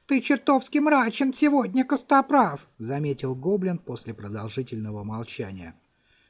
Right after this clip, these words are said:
«Я? Ты и сам не болтливей булыжника». «Да, не нравится мне все это».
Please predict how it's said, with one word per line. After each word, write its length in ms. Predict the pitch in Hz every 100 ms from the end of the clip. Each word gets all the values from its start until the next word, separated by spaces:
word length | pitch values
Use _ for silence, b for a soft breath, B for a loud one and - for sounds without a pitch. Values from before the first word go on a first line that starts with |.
| _
«Я? 540 | - 87 117 175 190 - b b b b b _
Ты 140 | 143
и 40 | 190
сам 380 | - 196 160
не 80 | 151
болтливей 580 | 147 156 151 156 147 131
булыжника». 880 | 113 135 147 123 - 104 104 90 - _ _ b b b b
«Да, 520 | - 262 339 302 277 226 _
не 160 | 277 320
нравится 520 | 330 320 269 233 302
мне 200 | 277 285
все 260 | - 320 302
это». 540 | 294 247 233 220 208